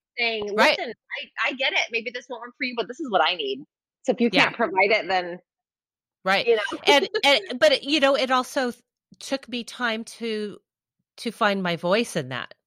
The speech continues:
Speaker 2: right?
Speaker 1: Mm-hmm.
Speaker 2: Because I didn't have a voice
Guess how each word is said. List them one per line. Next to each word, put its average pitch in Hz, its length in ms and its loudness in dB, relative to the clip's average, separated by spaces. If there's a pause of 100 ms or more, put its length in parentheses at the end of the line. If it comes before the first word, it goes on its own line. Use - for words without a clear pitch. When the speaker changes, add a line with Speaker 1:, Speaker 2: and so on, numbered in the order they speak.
(100)
Speaker 2:
right? 147 280 -2
Speaker 1:
Mm-hmm. 156 400 -12
Speaker 2:
Because 196 520 4 (460)
I 190 160 4
didn't 190 280 -8
have 190 260 0
a 214 80 -4
voice 160 640 -6